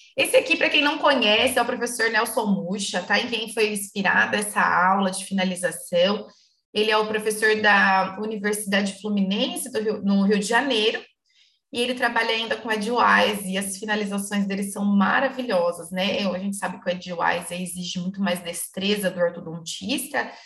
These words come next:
e pra quem não conhece, quando voltarem os congressos aí, né, Renzo, estamos na torcida,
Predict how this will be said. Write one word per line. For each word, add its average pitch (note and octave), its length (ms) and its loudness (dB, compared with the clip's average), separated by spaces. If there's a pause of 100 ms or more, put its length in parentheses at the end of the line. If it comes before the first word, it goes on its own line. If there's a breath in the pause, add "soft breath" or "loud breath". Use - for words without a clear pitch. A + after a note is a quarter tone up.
(300 loud breath)
e F#3+ 400 -2
pra G3 100 0
quem G3+ 140 -4
não G3 160 -2
conhece, G3 440 -4
quando C4+ 480 2
voltarem G3+ 440 0
os G3 120 0
congressos G#3 680 2
aí, G3+ 240 2
né, G#3+ 140 -2
Renzo, G3+ 240 0
estamos G3+ 260 0
na G3 140 0
torcida, A#3+ 880 -2